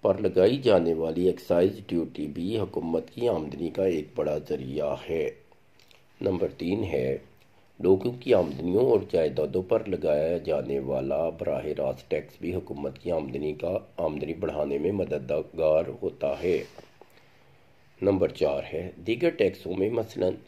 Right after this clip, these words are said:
सेल्स टैक्स, सरचार्ज टैक्स भी हुकूमत की आमदनी के बड़े ज़राए हैं। नंबर टू है कीमत।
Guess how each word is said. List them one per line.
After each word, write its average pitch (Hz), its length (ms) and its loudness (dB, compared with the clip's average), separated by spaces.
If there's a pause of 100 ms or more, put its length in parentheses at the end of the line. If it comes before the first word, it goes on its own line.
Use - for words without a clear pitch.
(160)
सेल्स 87 460 -2
टैक्स, 95 360 2 (520)
सरचार्ज 87 680 2
टैक्स 98 340 0
भी 82 160 -6
हुकूमत 85 480 -6
की 101 180 -6
आमदनी 73 440 -6
के 101 180 -2
बड़े 76 300 -2
ज़राए 69 420 -2
हैं। 87 260 0 (1300)
नंबर 131 260 4
टू 98 220 0
है 87 180 2
कीमत। 98 800 2